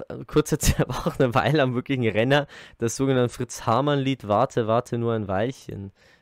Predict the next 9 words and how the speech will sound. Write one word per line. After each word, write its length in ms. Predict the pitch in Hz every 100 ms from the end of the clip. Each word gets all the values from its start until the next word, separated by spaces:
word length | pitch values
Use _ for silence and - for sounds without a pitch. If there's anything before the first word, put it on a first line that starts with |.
| _ -
ist 240 | - -
immer 300 | - 117 113
ein 160 | 104 104
sehr, 460 | - 98 107 107 -
ähm, 360 | 98 98 98 - _ _ _ - _ _ -
ein 180 | 117
sehr 380 | 123 - 131 147
schönes, 720 | 143 - 131 135 123 - - -
ähm, 460 | 107 101 98 95